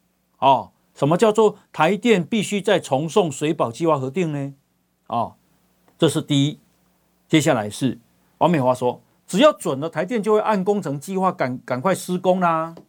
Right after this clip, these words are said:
哦，到时候就可以把核废料放在干储存厂里面啦。哦，至于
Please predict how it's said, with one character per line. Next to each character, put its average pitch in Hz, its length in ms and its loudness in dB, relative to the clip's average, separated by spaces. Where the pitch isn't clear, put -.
哦， 104 280 -4
到 277 160 4
时 269 140 -2
候 233 400 4
就 277 180 2
可 233 160 4
以 240 80 0
把 143 180 0
核 147 240 -2
废 226 180 4
料 190 280 2
放 233 300 0
在 196 180 -4
干 220 440 0
储 139 280 -8
存 160 220 -6
厂 135 240 -6
里 120 120 -6
面 202 200 -2
啦。 180 340 -2
哦， 113 240 -6
至 302 260 4
于 214 280 2